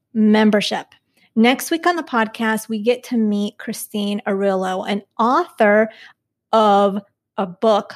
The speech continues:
called Overwhelmed and Over It. So if you deal with overwhelm, hello, I do.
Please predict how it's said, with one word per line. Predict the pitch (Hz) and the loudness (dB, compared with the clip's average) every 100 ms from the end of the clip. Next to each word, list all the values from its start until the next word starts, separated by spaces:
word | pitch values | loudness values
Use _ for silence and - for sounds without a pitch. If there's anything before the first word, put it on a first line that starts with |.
| - | -18
called | - - 185 190 | -12 -4 -4 -2
Overwhelmed | 196 202 226 190 185 185 185 | -2 0 -2 -2 -2 -4 -4
and | 196 - | -4 -2
Over | 196 190 190 180 | -2 0 0 0
It. | 175 | -2
So | - 220 | -4 -4
if | 202 | -2
you | 220 | -2
deal | 208 240 233 | 0 2 2
with | 208 - | 0 -2
overwhelm, | 214 190 208 220 226 226 | -4 -2 -2 0 0 -2
hello, | - 190 185 196 208 214 | -4 -6 -4 -4 -4 -6
I | - 175 170 | -8 -8 -8
do. | 180 240 233 208 | -6 -4 -2 0